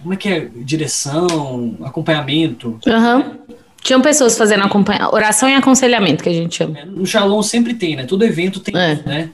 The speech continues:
Speaker 2: Uhum.
Speaker 1: Aconselhamento, né? Um, um espaço ali que você pode enco-, en-, encontrar alguém ali e conversar, uma pessoa que foi selecionada pra te,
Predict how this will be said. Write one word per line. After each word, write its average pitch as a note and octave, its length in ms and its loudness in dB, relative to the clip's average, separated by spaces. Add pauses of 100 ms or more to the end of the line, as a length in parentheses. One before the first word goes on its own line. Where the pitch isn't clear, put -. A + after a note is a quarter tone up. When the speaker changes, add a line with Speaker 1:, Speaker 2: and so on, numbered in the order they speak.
Speaker 2:
Uhum. A3+ 420 6
Speaker 1:
Aconselhamento, F3 640 -2
né? C#3 80 -8
Um, C#3 320 -8 (320)
um D3 40 -10
espaço D3+ 360 -4
ali D#3 120 -6
que - 60 -18
você D#3+ 140 -8
pode D3+ 320 -4
enco-, D#3 280 -10
en-, D3+ 120 -12 (320)
encontrar D3+ 300 -4
alguém E3+ 320 -2
ali E3+ 140 -4
e F3+ 40 -8
conversar, F#3+ 420 -6
uma C#3 80 -8
pessoa C#3+ 260 -10
que - 100 -6
foi C#3+ 140 -8
selecionada D3 500 -10
pra D#3+ 180 -6
te, D#3+ 240 -10